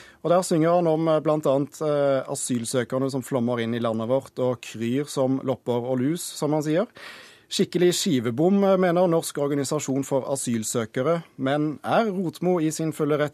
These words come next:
til å synge om asylsøkere som, eh, lopper og lus? Ja eller nei?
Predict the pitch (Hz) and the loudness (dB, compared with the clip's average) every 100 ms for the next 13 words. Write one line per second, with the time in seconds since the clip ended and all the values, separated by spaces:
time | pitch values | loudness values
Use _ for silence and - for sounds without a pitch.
0 | - 143 139 143 139 135 - 139 113 127 | -4 -4 0 2 2 0 -2 -4 -2 -2
1 | 123 123 127 123 104 - 113 - 117 120 | -2 -4 -4 -4 -6 -4 -6 -4 -6 -4
2 | 127 117 117 117 113 110 - 117 113 110 | -4 -2 -2 -4 -4 -6 -6 -4 -4 -4
3 | 98 - - - _ - 127 135 131 131 | -8 -12 -14 -20 _ -6 -2 -2 -2 -2
4 | 101 | -4